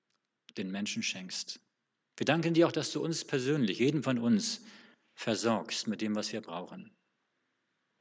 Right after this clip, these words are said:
Und Herr Jesus, hab Dank, dass wir aus deiner Hand nehmen dürfen.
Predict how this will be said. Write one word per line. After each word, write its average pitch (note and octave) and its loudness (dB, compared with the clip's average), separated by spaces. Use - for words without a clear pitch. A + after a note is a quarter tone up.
Und A2+ -6
Herr G#2 -2
Jesus, C#3 0
hab B2+ 0
Dank, C#3+ 2
dass C#3 2
wir C#3+ 0
aus B2 -4
deiner B2 0
Hand C3+ -2
nehmen G#2 0
dürfen. F#2+ -8